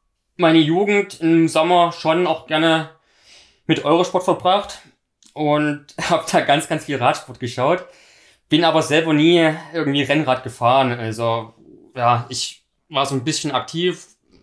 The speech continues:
Wochenende wandern gehen, Skifahren im Winter, Langlauf, meine Radtour, aber wirklich nicht im, im, im sportlichen Modus, sondern eher so in dem Wandermodus und irgendwas machen mit den Eltern. Und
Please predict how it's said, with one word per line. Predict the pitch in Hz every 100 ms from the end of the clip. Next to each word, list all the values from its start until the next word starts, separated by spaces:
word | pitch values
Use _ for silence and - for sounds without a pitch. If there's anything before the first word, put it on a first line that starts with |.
| -
Wochenende | 151 143 156 143 131
wandern | 123 143 143 123
gehen, | 135 127 131 135
Skifahren | 127 139 131 135
im | 123
Winter, | 127 131 120
Langlauf, | 120 131 127 127 120 _ _ - - - _ _
meine | 127 131 117
Radtour, | 120 - 160 147
aber | 120 123
wirklich | 135 151 - - _ _ _ -
nicht | 143 143
im, | 139 135 135 131 131
im, | 127 123 123 127 127 135
im | 131
sportlichen | - 139 139 110 110
Modus, | 107 110 107
sondern | 120 117
eher | 117 120
so | 117
in | 113 113
dem | 110 113 113 110
Wandermodus | 113 123 123 117 120 117 113
und | 113 113
irgendwas | 113 110 117
machen | 113 120
mit | 113
den | 107
Eltern. | 117 131 131 - _ - - - _ _ _ _
Und | 113 120 117 117 117 110